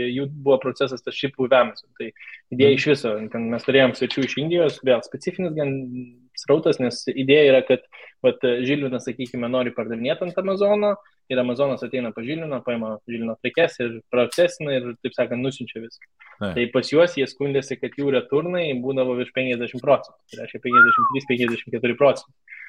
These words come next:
Speaker 1: Tai pagalvok dabar sandėliavimo procesą, priėmimo atgal prekių procesą, visą, taip sakant, supply chain atgal, kokį tu turi sukurti tam, kad tu galėtum, nu, taip sakant, visiškai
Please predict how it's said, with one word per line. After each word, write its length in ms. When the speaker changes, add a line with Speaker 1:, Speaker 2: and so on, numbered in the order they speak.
Speaker 1:
Tai 180
pagalvok 340
dabar 240
sandėliavimo 600
procesą, 560
priėmimo 480
atgal 260
prekių 380
procesą, 480
visą, 320
taip 180
sakant, 340
supply 320
chain 240
atgal, 480
kokį 320
tu 140
turi 180
sukurti 560
tam, 320
kad 220
tu 240
galėtum, 400
nu, 100
taip 160
sakant, 300
visiškai 500